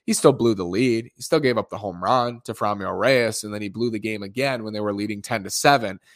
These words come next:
and then he blew the game again today when Carlos Correa had his moment, and he comes out the next half inning and blows it.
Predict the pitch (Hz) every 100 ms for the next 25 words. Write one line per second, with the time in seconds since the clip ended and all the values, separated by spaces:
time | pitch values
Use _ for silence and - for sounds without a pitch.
0 | _ - 123 117 117 127 117 110 123 110
1 | 113 143 131 101 107 135 131 117 107 107
2 | 120 113 - 117 113 110 110 113 107 117
3 | 127 117 104 98 104 110 123 110 110 104
4 | 101 98 107 95 - 120 104 98 107 135
5 | 135 101 85